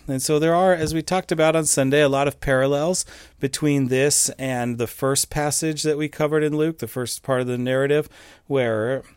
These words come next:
uh, the angel Gabriel went to Jerusalem to announce the coming of John the Baptist to his father Zechariah. And so there's a lot of similarities between the passages. As we talked about Sunday,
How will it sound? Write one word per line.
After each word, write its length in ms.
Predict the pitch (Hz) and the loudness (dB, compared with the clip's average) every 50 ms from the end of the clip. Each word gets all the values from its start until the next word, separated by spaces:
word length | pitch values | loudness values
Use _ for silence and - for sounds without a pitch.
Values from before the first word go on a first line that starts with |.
| _ _ - - | _ _ -14 -10
uh, 240 | 131 123 117 107 113 | -6 -6 -4 -4 -6
the 220 | 117 123 127 131 131 | -8 -6 -6 -4 -4
angel 240 | 127 127 123 135 | -2 -4 -4 -4
Gabriel 420 | 120 123 127 131 131 135 127 127 123 | -4 -2 0 0 0 0 0 0 0
went 200 | 131 131 117 - | -2 -2 -4 -4
to 100 | - 123 | -6 -4
Jerusalem 800 | 120 123 120 131 151 156 - - 151 131 117 117 123 135 135 - - - - _ - | -2 0 2 2 2 2 2 0 0 0 0 0 0 -2 -4 -6 -12 -20 -20 _ -10
to 540 | - 156 143 131 123 120 120 123 127 131 127 - | -6 -2 -2 0 0 2 0 0 0 -2 -2 -2
announce 480 | 135 139 127 123 120 117 120 120 - - | -2 -2 -2 -2 -2 -4 -2 -2 -4 -4
the 80 | - 123 | -4 -6
coming 560 | - - - 135 123 123 127 127 127 127 131 | -8 -6 -4 -2 -2 0 0 -2 -2 -2 -4
of 580 | - - 120 117 113 117 117 117 117 127 - 120 | -4 -6 -6 -4 -2 -2 -2 -4 -6 -10 -10 -8
John 480 | 117 131 127 135 143 127 107 113 123 123 | -6 -4 -2 -2 0 0 -2 -2 -2 -4
the 80 | 127 | -2
Baptist 560 | 127 151 165 185 185 - - - 123 120 - - | -2 -2 0 0 -2 -2 -4 -6 -8 -6 -6 -6
to 100 | 127 107 | -4 -2
his 240 | 131 139 135 135 | 0 0 0 -2
father 540 | - - 139 120 113 110 117 117 113 113 113 | -4 -4 -2 -2 -2 -2 -2 -2 -4 -4 -4
Zechariah. 760 | 110 - 123 110 - - 117 107 113 120 117 107 95 95 107 - - - - - _ _ - | -4 -6 -6 -6 -6 -6 -6 -6 -6 -6 -6 -6 -8 -10 -12 -14 -18 -20 -20 -20 _ _ -6
And 100 | 143 135 | -2 0
so 100 | 170 170 | 2 2
there's 140 | 170 165 | 2 2
a 60 | 180 180 | 2 2
lot 240 | 180 190 196 202 | 2 2 2 2
of 80 | 190 170 | 2 2
similarities 720 | - - 190 175 156 143 147 151 165 175 175 170 170 - | 2 2 2 2 4 4 4 4 4 4 4 2 0 -2
between 300 | - 156 - - 165 165 | -4 -6 -4 -2 0 0
the 60 | 160 151 | 0 0
passages. 640 | - 160 165 160 - - 160 156 160 160 165 156 | 0 0 0 0 0 -2 -2 0 0 2 2 2
As 140 | 151 135 123 | 0 0 -2
we 80 | 123 123 | -4 -4
talked 300 | - 139 135 131 - 139 | -2 -2 -2 -2 0 0
about 180 | 139 131 120 | 0 0 0
Sunday, 460 | - - 151 151 156 160 160 160 160 | 0 0 0 0 0 2 2 0 0